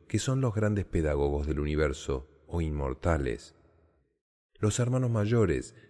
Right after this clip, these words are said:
que son los pedagogos asignados a un planeta, los seres humanos en los diferentes niveles de desarrollo, hermanos menores, las jerarquías de los animales, los vegetales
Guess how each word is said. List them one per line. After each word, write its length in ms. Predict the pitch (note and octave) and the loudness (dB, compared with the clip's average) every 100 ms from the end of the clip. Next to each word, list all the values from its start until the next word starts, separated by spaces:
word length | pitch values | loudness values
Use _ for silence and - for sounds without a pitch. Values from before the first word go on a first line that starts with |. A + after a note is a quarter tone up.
| - | -8
que 100 | C#2 | -4
son 180 | D2 D2 | -2 -2
los 120 | C#2+ | 0
pedagogos 640 | D2+ C#2+ D2 F2 F#2 F2 | 0 2 2 2 2 -2
asignados 600 | E2+ D#2+ D#2+ D#2 D2+ C#2 | -4 -4 -2 -2 -2 -2
a 60 | D2+ | -4
un 100 | C#2+ | -2
planeta, 680 | D2+ D#2 F2+ - B1+ C2 - _ _ _ _ _ _ _ _ _ | -2 0 0 0 -4 -4 -12 _ _ _ _ _ _ _ _ _
los 200 | - D2 | -4 -2
seres 300 | - F2 - | 0 0 0
humanos 520 | F2 G#2+ G2 E2+ - - - - | 0 0 0 -2 -6 -14 -14 -4
en 160 | G#2 | -2
los 100 | F#2+ | -2
diferentes 540 | F2+ - E2 E2 D#2+ D#2 | -4 -4 -2 -2 -2 -2
niveles 360 | D2+ D2 C#2+ | -2 -2 -2
de 120 | C#2+ | -4
desarrollo, 800 | C#2 C#2 D#2 D#2+ F#2+ D#2+ D#2+ D#2+ - - - | -4 -4 -2 2 2 2 -2 -4 -12 -20 -8
hermanos 460 | D2+ D2 C#2+ C2 C2+ | -4 -2 -2 -4 -6
menores, 640 | C2 F2+ F#2 F#2+ F#2 - - _ _ _ _ _ _ _ _ _ | -4 0 2 2 -2 -12 -20 _ _ _ _ _ _ _ _ _
las 200 | - F#2+ | -4 -2
jerarquías 600 | - G2+ G2+ - B2 G#2+ | 0 0 0 0 0 2
de 80 | F2+ | 0
los 160 | D2 D#2 | -2 -2
animales, 720 | C#2+ E2 F#2+ F2+ D#2+ - - - _ _ _ _ _ _ _ - | -2 0 2 4 2 -2 -14 -20 _ _ _ _ _ _ _ -2
los 180 | F#2 F#2 | -2 0
vegetales 800 | G2 F#2+ - D#2 D2 C#2+ - | 0 0 4 4 4 -2 -4